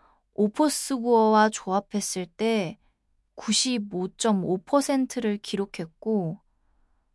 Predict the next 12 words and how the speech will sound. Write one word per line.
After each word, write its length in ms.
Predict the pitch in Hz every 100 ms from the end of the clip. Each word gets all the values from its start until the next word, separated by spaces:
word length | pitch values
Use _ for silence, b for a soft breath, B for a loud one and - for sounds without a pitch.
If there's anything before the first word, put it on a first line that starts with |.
| _ _ _ _ _ _
함께 480 | - 339 - 311
제시된 580 | 294 220 214 226 240 233
인간 540 | 220 190 202 214 214 214
전문가 500 | 208 185 196 196 196
기준선은 960 | - 190 196 202 202 190 214 202 165 - _
구십오점사 960 | - 214 214 294 302 294 - 247 226 311
퍼센트였습니다. 1120 | - 370 359 330 - 196 165 - 156 151 - - _ _ _ -
음, 1200 | 220 214 208 208 202 196 196 190 190 185 185 185 -
이뮬리톨 800 | 208 233 339 349 320 311 302 254
벤치에서는 1160 | 196 180 180 - 254 247 240 247 302 214 226 - b b b b b b
명세만 580 | 208 220 269 359 359 311
주고 600 | - 175 202 185 160